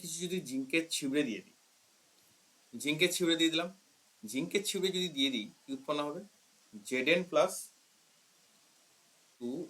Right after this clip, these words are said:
এইচ সি এল সমান উৎপন্ন হবে জেডএন সি এল টু প্লাস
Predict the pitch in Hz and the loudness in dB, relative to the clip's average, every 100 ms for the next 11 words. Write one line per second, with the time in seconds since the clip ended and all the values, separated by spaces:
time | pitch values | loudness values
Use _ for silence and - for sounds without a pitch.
0 | - 101 - - - - - - _ _ | -8 -8 -10 -14 -16 -16 -20 -20 _ _
1 | _ _ _ _ _ - 113 117 120 117 | _ _ _ _ _ -18 -10 -8 -8 -10
2 | - 123 120 131 123 104 107 101 113 120 | -8 -8 -4 -4 -6 -6 -8 -6 -6 -6
3 | - - 120 110 110 139 180 _ _ _ | -8 -8 -4 -2 -4 -8 -14 _ _ _
4 | _ _ - 101 - | _ _ -6 -4 -4